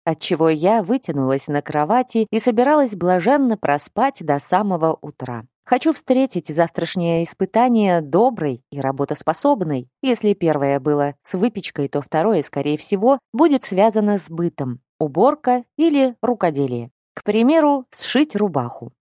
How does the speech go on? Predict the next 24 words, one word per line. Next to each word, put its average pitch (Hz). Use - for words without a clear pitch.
Тоже 208
частые 160
испытания, 143
как 202
и 208
караваи. 170
И 175
тут 311
уже 240
воспоминаниями 175
о 147
детстве 226
не 185
надавишь. 131
Не 220
пелёнки 233
же 160
царю 170
подсовывать, 147
в -
которые 170
его 170
матушка 143
кутала. 131